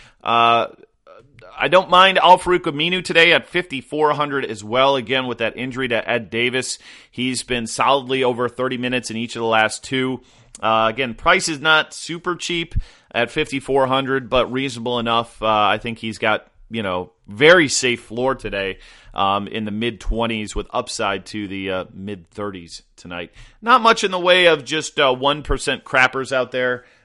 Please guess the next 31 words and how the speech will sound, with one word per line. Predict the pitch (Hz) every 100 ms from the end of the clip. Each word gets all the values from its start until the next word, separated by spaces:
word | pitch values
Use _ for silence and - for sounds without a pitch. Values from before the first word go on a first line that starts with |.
| -
And | 117 113
credit | 160 156 -
to | 139
those | 143 127
of | 113
you | 135
who | 135
played | 120 127 123
Tony | 131 127
Snell | 120 - 113 120
last | 120 117 -
night. | 117 117 113 _ _ _ _ _ _ - _ _ _ _ _ _
Good | 107 110
luck, | 110 113 - _
uh, | 98 98 95 95
tonight. | - 104 110 -
Alan | 143 175 160
Crabb, | 156 156 156 127
thirty-five | 160 156 143 147 139
hundred. | 147 143 143
Man, | 135 135
I've | 127 -
tried | 139 147 135
to |
play | - 131
the | 113
Crabb | 110 123 117 110 - - - _
before, | 117 - 135 131 127 117
and, | 117 107 87 _
you | 117
know | 113 107 101 101